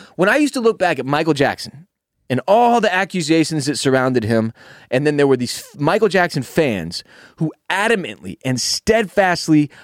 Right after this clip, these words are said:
refused to leave his side. Like, to,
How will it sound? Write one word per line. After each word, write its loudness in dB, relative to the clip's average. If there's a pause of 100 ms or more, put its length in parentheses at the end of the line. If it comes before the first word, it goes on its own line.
(260)
refused 0 (800)
to 4
leave 6
his 0
side. -8 (680)
Like, 0
to, 2